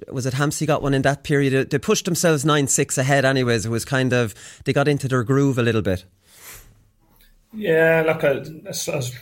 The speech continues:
Speaker 2: obviously fairly glad to see Niall. Niall had a, had a great period in, in around that time, and he, he kicked them. That outside of the boot one is obviously his, one of his trademarks. Uh, <laughs> he's, he's done that for years. So,
Speaker 1: Yeah.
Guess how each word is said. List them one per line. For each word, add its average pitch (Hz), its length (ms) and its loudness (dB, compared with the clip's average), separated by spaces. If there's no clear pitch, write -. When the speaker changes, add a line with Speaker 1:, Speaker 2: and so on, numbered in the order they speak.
Speaker 2:
obviously 127 240 -10
fairly 117 320 -4
glad 113 260 0
to 120 60 -2
see 127 140 -4
Niall. 127 400 4
Niall 135 400 4
had 127 100 2
a, 131 400 -8
had 123 100 -4
a 127 60 0
great 131 460 -8
period 147 380 2
in, 156 100 0
in 156 240 0
around 156 160 2
that 156 160 0
time, 156 260 2
and 143 100 -2
he, 131 220 -2
he 127 80 -6
kicked 127 220 -10
them. 123 260 -6
That 135 200 -6
outside 120 260 -8
of 120 100 -4
the 123 100 -8
boot 120 100 -12
one 127 180 -8
is 120 120 -8
obviously 117 300 -10
his, 117 260 -10
one 123 100 -10
of 117 80 -8
his 117 280 -10
trademarks. 135 640 -10
Uh, 123 200 -10
<laughs> 127 60 -8
he's, 117 120 -12
he's - 260 -8
done 160 120 0
that 160 200 -2
for 135 100 -2
years. 127 460 -2
So, - 120 0
Speaker 1:
Yeah. 107 160 2